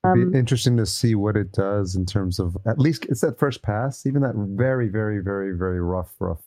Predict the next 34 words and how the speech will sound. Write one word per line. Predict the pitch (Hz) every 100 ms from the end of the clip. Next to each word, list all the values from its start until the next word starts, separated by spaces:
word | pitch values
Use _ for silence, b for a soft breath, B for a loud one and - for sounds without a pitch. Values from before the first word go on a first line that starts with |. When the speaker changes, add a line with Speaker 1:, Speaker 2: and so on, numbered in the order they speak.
| -
Speaker 1:
draft. | 95 90 87 - - _
Speaker 2:
Yeah. | - 175 -
Speaker 1:
You | -
know, | 92 87
it's, | 87 -
it's, | 95
I | 92
think | 101 92 101
it's | 87 101
where | 92
a |
lot | 87 85
of |
people | 85 85
get | 85 -
stuck | - 92 87 87
and | 87
they |
don't | 85
even | 85 82
know | 82
where | 82 82
to, | 82
where | 85
to | 80
start. | - 82 85 _ _ _
Speaker 2:
It's, | 202 -
I | 190 165
think | 240
it's | 196 -
the | 175
biggest | 175 175 -
issue. | 185 -
It's, | 151